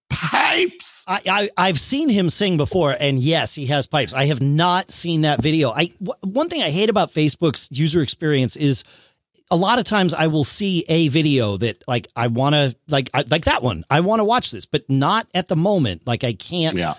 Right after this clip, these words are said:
Speaker 2: you know, and I'll save it, but then I never remember to go back. So now I'm actually writing down a note to,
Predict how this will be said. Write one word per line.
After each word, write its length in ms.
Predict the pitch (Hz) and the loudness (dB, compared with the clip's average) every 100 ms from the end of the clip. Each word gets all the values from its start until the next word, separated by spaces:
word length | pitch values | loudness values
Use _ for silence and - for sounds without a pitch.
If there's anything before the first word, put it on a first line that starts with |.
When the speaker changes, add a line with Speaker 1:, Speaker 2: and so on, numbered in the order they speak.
| - | -4
Speaker 2:
you 120 | 196 | 2
know, 280 | 185 147 135 - | 4 4 2 2
and 140 | 160 | 2
I'll 140 | 160 | 2
save 360 | 147 - 277 294 | 0 0 0 2
it, 200 | 147 139 - | 2 2 -2
but 140 | 180 | -4
then 260 | 220 202 196 - | 0 -2 -2 -6
I 140 | - 196 | -2 0
never 840 | 196 214 233 254 208 175 147 139 - - | 2 2 2 2 2 2 2 0 -4 -12
remember 560 | 160 160 160 214 220 135 | -2 2 2 2 2 0
to 80 | 113 | 0
go 160 | 139 | 0
back. 440 | 131 135 156 85 - | 0 2 2 0 -4
So 360 | - 131 104 - - - | -4 0 0 -4 -12 0
now 260 | 147 180 | 2 4
I'm 140 | 180 165 | 2 2
actually 300 | 147 - 131 | 0 0 -2
writing 500 | 104 139 151 156 135 | 0 0 2 2 2
down 280 | 135 123 123 | 2 2 2
a 40 | |
note 460 | 110 113 123 95 - _ - | 4 4 4 0 -6 _ -8
to, 380 | 139 117 107 | 0 2 2